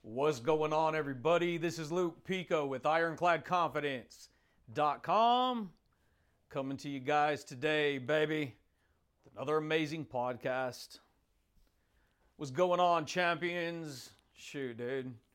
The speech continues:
Hope you guys are rocking that world, baby, and always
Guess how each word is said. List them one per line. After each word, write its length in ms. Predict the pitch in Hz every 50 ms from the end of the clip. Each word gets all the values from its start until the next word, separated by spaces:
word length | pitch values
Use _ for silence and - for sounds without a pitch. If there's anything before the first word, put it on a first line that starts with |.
| _ _ _ _ _ _ _ _ _ _
Hope 180 | 180 214 208
you 80 | 233 214
guys 240 | 247 233 226 208 170
are 80 | 170
rocking 340 | 156 185 190 190 - 196 185
that 220 | 185 180 180 151
world, 380 | 147 175 185 180 175 165 139 120
baby, 500 | 160 165 190 185 170 180 180 170 147 - _ _ _ _ _ _
and 140 | 135 143 - -
always 880 | 170 170 175 175 160 151 156 143 139 135 123 120 113 107 101 98 95 -